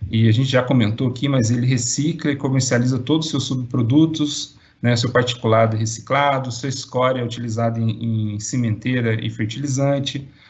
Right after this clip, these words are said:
O nosso gás de topo, a gente volta e utilizamos ele pra secagem dos nossos briquetes, como energia de novo no forno. A gente tem capacidade de, esse é um gás rico, a gente pode gerar energia, a gente tá projetando isso para a nossa planta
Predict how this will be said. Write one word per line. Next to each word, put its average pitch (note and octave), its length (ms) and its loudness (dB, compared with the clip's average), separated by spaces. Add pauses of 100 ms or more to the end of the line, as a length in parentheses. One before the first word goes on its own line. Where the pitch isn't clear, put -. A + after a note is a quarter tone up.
(140)
O C#3 80 0
nosso F3 260 4
gás D#3 240 0
de D#3 120 -4
topo, D#3 360 0
a C3 40 -4
gente D3 240 -4
volta C#3+ 560 4
e C#3 40 -6
utilizamos C3+ 760 -6
ele C3 180 -4
pra B2+ 180 -4
secagem D#3 840 -2 (340)
dos A#2+ 140 -2
nossos A#2+ 440 -2
briquetes, C#3 960 -2
como D3 300 -2
energia C#3+ 500 2
de C#3 100 0
novo C3+ 240 0
no A#2+ 100 0
forno. D3 560 2 (240)
A A2+ 80 -2
gente C3+ 180 -2
tem D3+ 120 -2
capacidade C#3+ 840 0
de, C3 300 -4
esse A#2 160 -4
é C3 40 -2
um B2 40 -2
gás A#2+ 320 -2
rico, E3+ 240 -8
a - 20 -2
gente B2 240 -4
pode C3 320 0
gerar A#2+ 240 0
energia, A#2+ 500 0
a B2 40 2
gente A2+ 240 0
tá A#2+ 100 -2
projetando A2+ 640 0
isso B2 200 -2
para A2+ 140 0
a A2+ 40 2
nossa A#2 220 0
planta A#2 560 -2